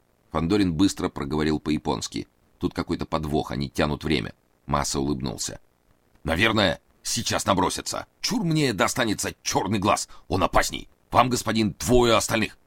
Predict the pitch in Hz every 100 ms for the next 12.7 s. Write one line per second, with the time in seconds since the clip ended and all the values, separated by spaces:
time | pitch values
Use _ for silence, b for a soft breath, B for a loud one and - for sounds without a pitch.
0 | _ - 92 127 123 117 - _ _ -
1 | 117 - 67 - _ _ _ _ _ _
2 | - - 151 170 143 - 208 180 175 165
3 | - - 190 165 - b b - 104 101
4 | 98 95 95 90 82 80 95 85 - 82
5 | - - 240 - - 220 - - - -
6 | B B _ 76 95 101 - 98 82 -
7 | 90 - - - - - - _ _ -
8 | 78 90 - 92 76 65 - 67 67 71
9 | 71 117 113 - 80 71 65 80 78 73
10 | - 52 - _ _ _ 71 78 135 131
11 | - 113 113 113 101 _ _ - 98 107
12 | 98 92 85 87 76 57